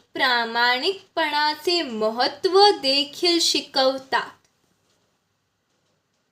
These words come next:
आपल्या यशाच्या पाठीमागे नेहमीच आपल्या शिक्षकांचे मार्गदर्शन आणि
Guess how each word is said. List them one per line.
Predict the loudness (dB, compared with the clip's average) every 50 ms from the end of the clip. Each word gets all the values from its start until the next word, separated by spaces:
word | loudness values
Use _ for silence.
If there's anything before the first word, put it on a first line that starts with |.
| _ _ _ _ _ _ _ _ _ _ _ _ _ _ _ _ _ _ _ _
आपल्या | -4 -4 -4 -4 -8 -16 _ -10 -4 0 2 4 6 6 6 6
यशाच्या | 4 0 -2 -2 0 0 2 2 0 2 6 6 6 6 6 2 2 4 6 6 6 6
पाठीमागे | 4 0 -8 -4 -2 0 0 0 -2 -4 -6 0 2 4 4 4 2 2 0 -2 -2 -4 -2 0 2 2 2 0 -2 _ _ _ _ _ _ _ _ _ _ _
नेहमीच | -12 -8 -6 -4 -2 0 0 0 0 0 2 4 2 2 2 -6 -18 -20 _ _ _ -6
आपल्या | -6 -6 -6 -6 -8 -6 -4 0 4 6 6 6 4
शिक्षकांचे | 2 -4 -6 -6 -8 -8 -8 -4 2 6 6 6 6 6 4 4 4 4 2 0 -2 -2 2 4 4 4 4
मार्गदर्शन | 2 0 2 4 4 4 4 2 2 4 4 4 4 4 2 2 2 0 -2 -4 -4 -4 -4 -6 -10 -14 _ _ _ _ _ _ _ _ _ _ _ _ _ _ -8
आणि | -6 -4 -4 -4 -4 -6 -8 -10 -10